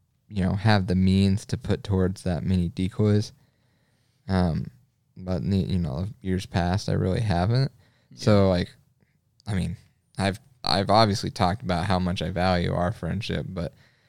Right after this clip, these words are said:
Speaker 1: being able to hunt Canadas with you guys and then the snow experience that we had this year, I would have never been able to do it without,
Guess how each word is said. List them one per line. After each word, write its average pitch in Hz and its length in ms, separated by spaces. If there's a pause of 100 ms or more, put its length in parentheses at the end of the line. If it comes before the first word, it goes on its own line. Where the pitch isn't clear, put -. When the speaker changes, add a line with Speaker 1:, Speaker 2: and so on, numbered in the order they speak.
(240)
Speaker 1:
being 110 240
able 101 200
to 95 80
hunt 92 280
Canadas 101 560
with 92 160
you 95 80
guys 90 400
and 87 120
then 87 160
the - 120
snow 98 340
experience - 500
that - 120
we - 100
had 52 240
this - 180
year, - 100
I 117 100
would 101 80
have 90 80
never 85 240
been 60 160
able 58 160
to 55 180
do 69 140
it - 80
without, - 320